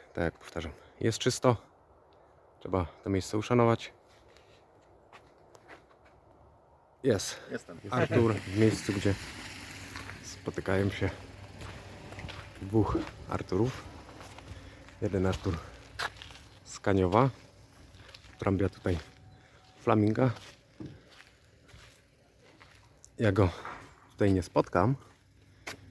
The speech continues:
Speaker 1: ale wiem, że może uda się spotkanie.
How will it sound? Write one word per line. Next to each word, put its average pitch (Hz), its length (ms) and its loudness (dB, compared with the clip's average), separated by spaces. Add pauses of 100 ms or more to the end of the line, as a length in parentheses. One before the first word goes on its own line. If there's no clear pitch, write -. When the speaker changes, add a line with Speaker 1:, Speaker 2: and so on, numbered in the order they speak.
(920)
Speaker 1:
ale 117 180 2
wiem, 110 320 2 (1000)
że 98 260 2 (140)
może 101 280 4
uda 110 180 8
się 107 120 -2
spotkanie. 104 460 2